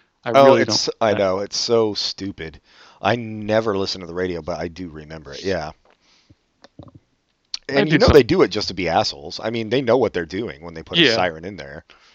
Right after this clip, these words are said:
Speaker 1: I listen to sports radio sometimes, and they have the best weirdo ads. Like, there's a specific ad on the sports radio stations here where it's a,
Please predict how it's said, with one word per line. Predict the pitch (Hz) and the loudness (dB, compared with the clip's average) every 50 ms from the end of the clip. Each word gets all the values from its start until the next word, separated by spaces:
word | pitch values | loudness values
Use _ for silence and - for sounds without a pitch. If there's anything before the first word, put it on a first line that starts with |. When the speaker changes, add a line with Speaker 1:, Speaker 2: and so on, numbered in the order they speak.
| _ _ _ _ _ _ _ _ _ _ _ _ _ _ _ - - _ _ _ _ _ _ _ _ _ _ _ _ - | _ _ _ _ _ _ _ _ _ _ _ _ _ _ _ -20 -20 _ _ _ _ _ _ _ _ _ _ _ _ 2
Speaker 1:
I | 165 208 | 4 4
listen | 240 226 - 202 160 | 4 2 0 -2 -2
to | |
sports | - - - - 143 139 - 147 | -2 -4 -4 -4 -4 -2 -2 -2
radio | 139 135 127 120 117 | -2 0 0 -2 -4
sometimes, | - - 123 113 131 120 117 120 | -4 -6 -6 -4 -4 -4 -2 -2
and | 123 | -2
they | 127 131 | -4 -4
have | 139 135 | -4 -6
the | 123 117 | -8 -4
best | 113 120 113 113 - - - | -2 -2 -2 -2 -4 -10 -8
weirdo | 123 120 117 110 113 113 117 | -6 -4 -4 -2 -2 -4 -4
ads. | 113 110 117 113 - - - - - _ - | -4 -4 -6 -6 -8 -10 -16 -16 -18 _ -8
Like, | - 127 - _ _ _ | -8 -8 -8 _ _ _
there's | - 135 127 123 123 120 - | 0 0 2 0 -2 -8 -10
a | - - _ - | -14 -18 _ -8
specific | - - - - - 143 135 - 160 147 151 - | -8 -6 -4 0 0 0 0 0 0 0 0 2
ad | 123 120 120 120 120 | 2 2 2 2 2
on | 117 117 117 117 | 0 -2 -2 -4
the | 113 | -6
sports | 117 - - - 127 117 - - | -8 -12 -12 -10 -10 -10 -8 -8
radio | 127 120 117 117 | -6 -6 -4 -6
stations | 113 - - 127 117 - - 117 113 - | -6 -4 -4 -4 -4 -4 -4 -6 -4 -4
here | - 123 117 117 | -2 -2 0 0
where | 113 113 113 110 110 | 0 0 0 0 0
it's | 110 - - | -2 -2 2
a, | 123 110 107 | 2 2 2